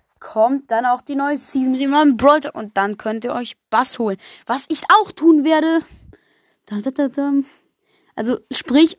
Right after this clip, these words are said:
nächsten Mittwoch werde ich mir den Brawl Pass holen. Das ist so nice.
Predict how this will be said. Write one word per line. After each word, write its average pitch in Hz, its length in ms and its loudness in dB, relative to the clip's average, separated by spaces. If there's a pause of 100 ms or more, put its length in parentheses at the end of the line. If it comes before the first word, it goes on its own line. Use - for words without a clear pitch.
nächsten 254 440 0
Mittwoch 254 420 -2
werde 226 160 -2
ich 233 120 -8
mir 226 120 -6
den 208 80 -4
Brawl 202 320 -2
Pass 190 300 -10
holen. 185 360 -8 (1080)
Das 226 200 -4
ist - 80 -2
so 214 100 -2
nice. 202 680 -4